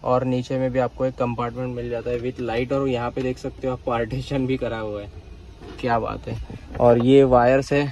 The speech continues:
तो इसमें आप यूएसबी अपना लगा के phone charge कर सकते हो आराम से। यहाँ पे एसी के vents मिल जाएंगे, एक, दो, तीन, और ये यहाँ पे रहा चा-, चौथा। यहाँ पे आपको speaker मिल जाएंगे, यहाँ पे भी आपको speaker मिल जाएंगे। यहाँ पे आप चारों mirror control कर सकते हो। यहाँ पे आपका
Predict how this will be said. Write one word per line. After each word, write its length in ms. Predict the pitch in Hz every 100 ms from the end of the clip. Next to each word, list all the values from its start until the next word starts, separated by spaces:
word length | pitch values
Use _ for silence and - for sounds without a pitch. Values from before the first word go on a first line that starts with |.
| -
तो 60 | 135
इसमें 220 | 131 143
आप 140 | 143 135
यूएसबी 540 | 131 131 127 135 139 - - - - -
अपना 260 | 117 131 131
लगा 280 | 123 123
के 220 | 131 139 139 -
phone 240 | 123 127
charge 340 | 131 120 120 -
कर 180 | 135 120
सकते 280 | - -
हो 60 | 131
आराम 200 | 120 120
से। 140 | 127
यहाँ 160 | 143 127
पे 160 | 143 135
एसी 200 | 127 135
के 100 | 147
vents 320 | 131 135 131
मिल 120 | 139
जाएंगे, 280 | 135 127 127
एक, 180 | 127 123
दो, 160 | 127 131 139 - - - - - - -
तीन, 300 | 151 160 156 - -
और 200 | 120 131
ये 160 | 131 131
यहाँ 180 | 131 127
पे 140 | 139
रहा 200 | 135 135
चा-, 340 | 135 139 131 131
चौथा। 480 | - 131 127 135 151 - - - -
यहाँ 200 | 135 147
पे 80 | 156
आपको 220 | 170 160 170
speaker 320 | 160 147 156
मिल 160 | 156
जाएंगे, 180 | 151 151
यहाँ 200 | 156 143
पे 80 | 143
भी 100 | 143
आपको 220 | 143 139 147
speaker 360 | - 135 139
मिल 180 | 139 135
जाएंगे। 180 | 135 135
यहाँ 140 | 123
पे 80 | 123
आप 160 | 127 -
चारों 260 | 135 123 127
mirror 200 | 127 131
control 400 | 127 123 127 135
कर 120 | 139
सकते 280 | 131 127 147
हो। 120 | 143
यहाँ 200 | 135 139
पे 80 | 147
आपका 420 | 160 - - 151